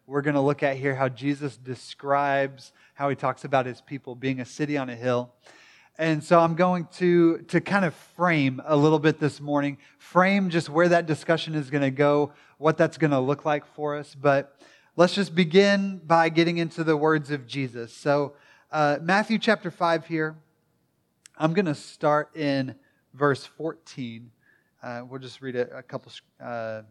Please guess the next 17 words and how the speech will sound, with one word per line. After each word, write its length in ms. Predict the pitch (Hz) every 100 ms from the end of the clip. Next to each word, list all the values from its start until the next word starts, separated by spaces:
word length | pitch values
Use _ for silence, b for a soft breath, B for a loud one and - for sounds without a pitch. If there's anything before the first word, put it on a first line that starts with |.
| _ _ _ -
verses 480 | 127 120 - 120 -
here. 300 | 117 107 - b b b
He 80 | 147
says, 580 | 139 165 147 117 - - _ -
"You 540 | 147 196 233 233 214
are 160 | 165 160
the 140 | 147
light 440 | 135 147 175 185 175
of 160 | 165 170
the 80 |
world. 500 | 151 131 123 113 110 110 _ _ _ - -
A 120 | 147
city 520 | - - 196 214 214
set 400 | - - 202 220
on 160 | 202 220
a 80 | 175
hill 360 | 160 151 147